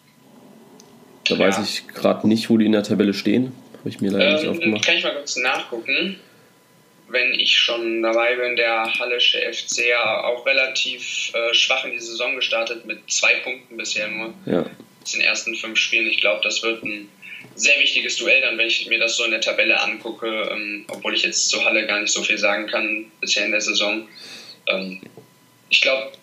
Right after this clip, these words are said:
Speaker 2: wer auch immer da als Sieger hervorgeht, falls es einen Sieger gibt, ähm, der kann sich noch mal ein bisschen Hoffnung auf die obere Tabellenhälfte vielleicht machen, aber ich glaub, der Verlierer, ähm, auch wenn's erst sechs Spiele sind natürlich,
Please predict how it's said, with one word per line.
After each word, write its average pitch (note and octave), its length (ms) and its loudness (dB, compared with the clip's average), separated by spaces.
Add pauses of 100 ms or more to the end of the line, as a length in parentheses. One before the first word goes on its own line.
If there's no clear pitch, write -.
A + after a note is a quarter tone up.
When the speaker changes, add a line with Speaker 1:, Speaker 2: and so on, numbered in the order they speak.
(180)
Speaker 2:
wer B2+ 200 4
auch - 160 -2
immer D#3 400 2
da C#3+ 120 4
als C#3 220 0
Sieger C#3+ 220 0 (100)
hervorgeht, C3+ 440 -2
falls A#2+ 260 0
es - 80 -6
einen A2+ 180 -4
Sieger A2+ 260 -4
gibt, A2+ 280 -8 (560)
ähm, A2+ 460 -2 (120)
der - 140 4
kann - 180 0
sich A2+ 160 2
noch A#2+ 80 -2
mal A#2 120 -2
ein A#2 60 -4
bisschen A2+ 280 0
Hoffnung B2 280 0
auf A2 120 -2
die A2 100 0
obere A2+ 280 -2
Tabellenhälfte A2+ 640 2
vielleicht - 300 0
machen, G#2 260 -2
aber F#2+ 160 -2
ich F#2+ 100 0
glaub, F#2+ 220 -2
der G2+ 100 0
Verlierer, - 680 -2
ähm, F#2+ 200 -12 (720)
auch A#2 180 2
wenn's - 200 0
erst - 260 0
sechs A#2+ 180 2
Spiele A2+ 320 0
sind G#2 220 -8
natürlich, G#2 560 -2